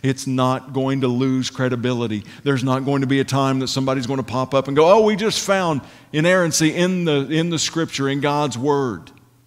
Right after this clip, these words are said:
Now, again, I'm laying aside all these trans-, trans-, translational things that we can say, "Well, this says this and this says this." In its purest form, God's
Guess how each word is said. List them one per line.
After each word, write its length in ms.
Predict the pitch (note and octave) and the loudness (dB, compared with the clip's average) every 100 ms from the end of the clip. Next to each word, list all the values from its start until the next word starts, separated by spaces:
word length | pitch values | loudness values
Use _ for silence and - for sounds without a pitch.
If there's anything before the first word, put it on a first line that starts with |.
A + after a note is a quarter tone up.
| _ _ _ | _ _ _
Now, 160 | G2 F#2+ _ _ _ - | -14 -14 _ _ _ -18
again, 420 | G#2+ A2 E2+ - | -10 -10 -10 -12
I'm 180 | G2+ F#2+ | -12 -8
laying 240 | G2 B2 | -4 -4
aside 400 | D3+ - B2+ B2 | -4 -4 -2 -2
all 220 | A2 F#2+ G#2 | -2 -4 -6
these 200 | A2+ - | -8 -8
trans-, 420 | A#2+ A#2 B2 A2+ A2 - | -8 -8 -8 -10 -14 -16
trans-, 500 | - G#2 A2+ B2+ A2 - | -10 -8 -6 -8 -12 -14
translational 760 | - A2 B2+ B2+ B2+ - B2 A2+ | -8 -8 -4 -4 -4 -4 -6 -8
things 520 | - B2+ A#2+ B2 A2 | -6 -4 -2 -4 -4
that 80 | G2+ | -4
we 100 | A2 | -4
can 80 | |
say, 100 | G2 | -6
"Well, 140 | F2 C#2+ | -8 -8
this 220 | F2+ E3 | -8 -8
says 320 | - A#2+ G#2+ | -4 -6 -4
this 300 | B2 B2+ - | -6 -6 -6
and 80 | A2 | -8
this 140 | A2 | -10
says 300 | G#2+ A#2 G#2+ | -8 -10 -8
this." 240 | A#2+ B2+ - - - - - _ _ - | -6 -6 -8 -18 -20 -20 -20 _ _ -6
In 200 | B2 B2 | -4 -2
its 180 | A2 | -6
purest 540 | - - A2+ A2+ G#2+ - | -8 -10 -8 -8 -10 -14
form, 480 | - A2 G2+ F#2+ G2 _ _ | -14 -12 -10 -12 -16 _ _
God's 560 | - G#2 G2 G#2 G#2+ - | -6 -4 -4 -6 -10 -14